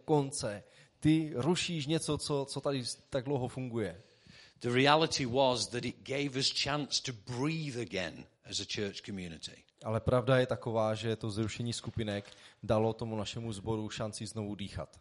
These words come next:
Speaker 2: And to find some freedom.
Speaker 1: A znamenalo určitou formu svobody.
Speaker 2: Now, do I believe in small groups?
Speaker 1: Víte, já věřím tomu, že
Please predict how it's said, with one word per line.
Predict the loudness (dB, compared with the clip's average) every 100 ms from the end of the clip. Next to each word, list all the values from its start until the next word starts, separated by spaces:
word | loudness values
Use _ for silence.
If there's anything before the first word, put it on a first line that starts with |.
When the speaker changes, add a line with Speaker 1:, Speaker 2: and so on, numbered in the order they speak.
| _
Speaker 2:
And | -8 -2
to | 0
find | 0 2 4 4 4
some | 4 2
freedom. | -6 -6 -6 -8 -10 -16 -20 -20 _ _ -4
Speaker 1:
A | 0 2 0 -2 -6 -12
znamenalo | -6 -4 -2 -2 -2
určitou | -6 -12 -6 -4 -4 -8
formu | -6 -4 -4
svobody. | -8 -6 -6 -6 -8 -14 -18 -16 -2
Speaker 2:
Now, | 2 6
do | 8 8
I | 8
believe | 8 6 4 2
in | 4
small | 4 6 2
groups? | 2 0 0 -2 -6 -6 _ _ _ _ _ _ -20 -16 -6
Speaker 1:
Víte, | 4
já | 6 8
věřím | 6 4 2
tomu, | 0 -2
že | -2 -2